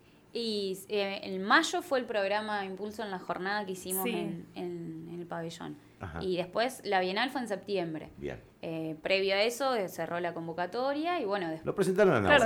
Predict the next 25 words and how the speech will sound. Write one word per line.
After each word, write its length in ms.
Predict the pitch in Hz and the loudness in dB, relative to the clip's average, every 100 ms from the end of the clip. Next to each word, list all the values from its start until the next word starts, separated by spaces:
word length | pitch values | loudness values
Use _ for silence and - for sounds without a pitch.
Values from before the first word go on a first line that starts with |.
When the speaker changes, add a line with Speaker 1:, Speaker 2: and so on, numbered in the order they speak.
| 220 | 6
Speaker 2:
después 180 | 262 | 6
hasta 60 | 285 | 6
Speaker 1:
presentamos. 260 | 277 233 - | 6 4 2
Speaker 2:
que 60 | |
te 60 | 214 | 0
enterás. 500 | 214 220 226 262 302 | -2 0 4 4 2
Speaker 1:
¿No? 320 | 226 302 - - - - - | -2 -4 -6 -12 -20 -20 -8
Claro. 340 | 196 190 156 - - - | 2 4 2 -4 -20 -10
Speaker 3:
¿Y 60 | 110 | -2
cómo 220 | 156 180 | 4 4
fue 160 | 170 160 | 4 2
Speaker 1:
Eh, 40 | |
Speaker 3:
que 100 | 113 | 0
se 120 | - | -2
enteraron 420 | 98 95 95 90 | -2 0 0 0
Speaker 2:
Claro, 240 | 233 220 196 | 0 0 -2
Speaker 3:
que 100 | 208 | -2
Speaker 2:
eso. 280 | 247 - 208 180 - - - - - - - | -2 -6 -10 -14 -18 -20 -20 -20 -20 -20 -6
Speaker 1:
¿Que 240 | 180 170 | -2 -2
quedó? 580 | 165 151 190 262 294 233 | -2 0 4 4 4 2
Speaker 3:
Sí. 260 | 98 82 - - - - | 0 -2 -4 -18 -20 -4
Speaker 1:
Bueno, 380 | - 330 220 170 | 2 4 4 2
no, 120 | 262 | 2
en 60 | 262 | 2
realidad, 540 | 190 190 220 269 269 | 2 6 8 8 6